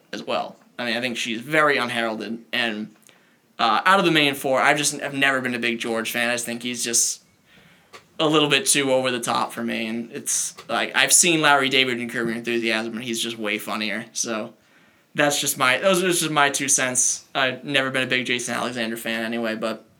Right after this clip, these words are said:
uh, Dave knows my two cents on that. And, uh, I think, I think I said a quote just there, Dave. So is it you or is it me?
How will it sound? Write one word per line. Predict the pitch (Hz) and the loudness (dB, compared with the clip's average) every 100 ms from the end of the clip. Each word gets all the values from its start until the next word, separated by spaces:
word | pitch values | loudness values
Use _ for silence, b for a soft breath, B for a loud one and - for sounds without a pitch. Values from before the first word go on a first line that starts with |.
| b b b b b _ - | b b b b b _ -6
uh, | 117 120 | -4 0
Dave | 135 135 | 2 4
knows | 127 120 | 2 0
my | 123 123 | -2 -4
two | 123 | -2
cents | 113 117 117 | -2 -2 -4
on | 120 117 | -4 -6
that. | 120 117 - - | -6 -10 -12 -8
And, | 113 110 | -4 -2
uh, | 107 101 104 | -2 -2 -4
I | - - | -8 -8
think, | 165 240 - - _ _ _ _ _ _ _ | -6 -6 -8 -20 _ _ _ _ _ _ _
I | 135 | -4
think | 180 - | -2 2
I | 135 160 | 2 4
said | 196 185 | 2 0
a | |
quote | - 202 208 | 0 0 0
just | 208 | 0
there, | 214 | 2
Dave. | 202 208 202 | 4 2 2
So | 147 | 0
is | 127 | 0
it | 117 | 0
you | 160 226 | 2 2
or | |
is | 156 139 | 0 -2
it | |
me? | 120 120 101 | -4 -4 -6